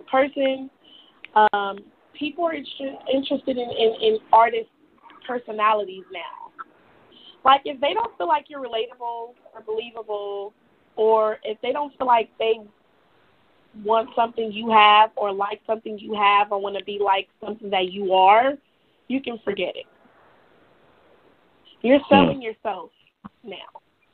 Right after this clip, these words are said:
Speaker 1: You're on the shelf. It's not the
Speaker 2: Hmm.
Speaker 1: C D no more. <laughs> Literally.
Speaker 2: Hmm.
Speaker 1: So, yeah.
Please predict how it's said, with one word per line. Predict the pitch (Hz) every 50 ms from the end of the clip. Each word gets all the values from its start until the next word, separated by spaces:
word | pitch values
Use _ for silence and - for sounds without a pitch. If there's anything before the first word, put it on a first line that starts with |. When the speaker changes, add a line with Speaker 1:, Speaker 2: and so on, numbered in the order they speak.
| _ _ _ _ _ _ _ _ _ _ _ _ _ _ _ _ _
Speaker 1:
You're | 208 233 277 277
on | 262 247 240
the | 220 214
shelf. | - - 180 170 - - _ _ _ - - -
It's | 247 240 - 269
not | 262 233 - - -
the | 226
Speaker 2:
Hmm. | 233 285 277 247
Speaker 1:
C | 220
D | 226 226 208 202
no | 185 180 - -
more. | - - - 330 330 - _ -
<laughs> | - - - - 349 - - _ _ - - - - - - - - _ -
Literally. | 262 269 320 320 302 277 233 196 180 - - _ _ _ _ _ _ _ _ 110
Speaker 2:
Hmm. | 113 113 101 90 82 73 67 _ _ _ _ _ _ _ _ _ _ _ _ _ _ _ _ _ _ _ _ _
Speaker 1:
So, | 233 226 226
yeah. | 226 214 196 190 - - - -